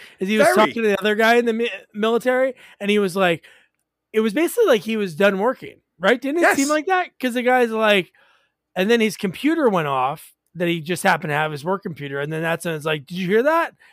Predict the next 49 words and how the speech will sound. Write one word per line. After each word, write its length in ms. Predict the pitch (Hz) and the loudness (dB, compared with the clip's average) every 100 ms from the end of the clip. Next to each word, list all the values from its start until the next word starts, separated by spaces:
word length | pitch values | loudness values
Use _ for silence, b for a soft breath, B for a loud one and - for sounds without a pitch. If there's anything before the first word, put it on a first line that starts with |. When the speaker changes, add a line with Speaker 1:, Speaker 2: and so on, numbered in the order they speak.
| b | b
Speaker 1:
And 100 | 220 | 2
then 160 | 240 233 - | 4 4 -2
inside 640 | 294 349 339 - 294 285 | -4 -4 -4 2 4 4
his, 300 | 240 254 220 | 2 -2 -2
like, 220 | 220 165 | -2 0
very 260 | 139 180 220 | 0 0 0
casual 680 | - 196 196 196 202 190 180 | -2 0 2 0 -4 -6 -6
boat, 560 | 156 233 202 143 139 - _ b b b | -4 -2 0 -2 -6 -10 _ b b b
he 200 | - 214 | -6 -2
had, 440 | 170 202 202 170 135 _ _ _ _ _ _ _ | 2 4 2 0 -8 _ _ _ _ _ _ _
like, 240 | 175 165 123 | -8 -6 -2
bombs 460 | 147 165 277 381 | 0 2 0 -4
to 100 | - 403 | -8 -4
drop? 340 | 440 440 - _ - _ - | -4 -4 -8 _ -20 _ -16
'Cause 160 | - 247 | -6 -4
he 80 | 240 | 0
dropped 360 | 233 302 359 | 4 6 6
them, 160 | 320 269 | 6 4
and 160 | 254 | 4
then 80 | 262 | 2
he 120 | 269 | 0
was 140 | 262 233 | -4 0
like, 240 | 240 220 | 4 4
Speaker 2:
Yeah. 200 | 143 110 B B | 4 2 B B
Speaker 1:
"Okay, 360 | - 240 254 254 | 0 2 4 4
the 100 | 233 | 4
signal 320 | - 269 247 | -2 0 2
went 140 | 220 196 | 2 2
away." 220 | 190 190 | 2 0
And 60 | 180 | -2
it's 100 | 185 | -2
like, 180 | 208 - B B | -2 -4 B B
"Oh, 120 | 175 196 | 0 0
no, 280 | 185 208 | 0 -2
now 200 | 160 170 | 0 2
there's 220 | 190 180 160 | 2 0 -2
more." 300 | 220 240 185 | 0 2 2
And 100 | 165 | 0
I'm 80 | |
like, 240 | 156 143 127 _ _ _ - | -2 -4 -6 _ _ _ -16
"Oh, 120 | 285 | -8
my 200 | 185 135 | -8 -6
God, 260 | 160 254 | -2 -2
did 100 | 240 | -2
he 60 | 180 | -8
just 220 | 180 180 | -10 -8
wake 200 | 165 180 | -4 -4
them 180 | 196 185 | -2 -4
up?" 180 | 220 415 | -6 -10